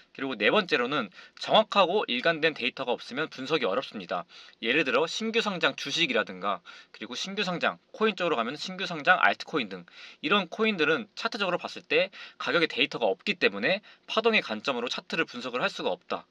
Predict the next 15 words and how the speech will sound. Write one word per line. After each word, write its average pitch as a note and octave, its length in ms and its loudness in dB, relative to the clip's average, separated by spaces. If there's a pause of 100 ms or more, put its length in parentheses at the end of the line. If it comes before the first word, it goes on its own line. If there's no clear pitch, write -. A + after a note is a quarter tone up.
(400)
그래서 - 160 2
예를 D#3+ 160 6
들어서 A#2+ 400 0 (260)
이제 - 120 -18
비트코인이 D#3+ 580 -2
하락을 A3 440 6
하는 D3 320 0 (100)
그 A2+ 200 -10
하락 A#3+ 300 6
추세에서, A#2 640 0 (320)
네, G#2 120 -4
알트코인이 D#3 500 -2
신규 A#3 200 -2
상장을 G#3 360 2
한다면은 F#3 520 0